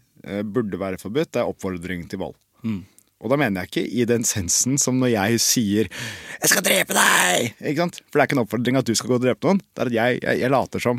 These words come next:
Speaker 1: i en
Speaker 2: Mm.
Speaker 1: sang.
Speaker 2: Mm.
Speaker 1: Eller når du spiller G T A, eller som sagt. Men står jeg i denne podcasten her og hadde sagt, «Vet du hva?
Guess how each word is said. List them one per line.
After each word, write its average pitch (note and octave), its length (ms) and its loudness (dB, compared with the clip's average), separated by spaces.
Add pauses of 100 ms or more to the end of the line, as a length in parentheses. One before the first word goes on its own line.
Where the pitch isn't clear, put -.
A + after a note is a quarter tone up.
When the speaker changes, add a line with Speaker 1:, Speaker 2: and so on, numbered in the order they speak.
Speaker 1:
i - 80 -2
en A2+ 80 2
Speaker 2:
Mm. G2+ 40 0
Speaker 1:
sang. G#2 260 0 (100)
Speaker 2:
Mm. A2 240 -4
Speaker 1:
Eller A#2 160 -2
når B2+ 80 0
du A#2+ 80 -2
spiller A#2+ 240 -2
G A2+ 180 -2
T - 120 -6
A, F#2 80 -4 (200)
eller - 220 -18
som F#2 180 -8
sagt. - 300 -12 (260)
Men A2+ 220 -8 (260)
står D3+ 440 4
jeg C#3+ 220 6
i C#3+ 40 4
denne C#3+ 180 2
podcasten A#2+ 380 -2
her B2+ 80 2
og B2+ 80 4
hadde C3 100 2
sagt, C3 300 -2
«Vet G#2+ 140 0
du A#2+ 80 -4
hva? C#3+ 180 2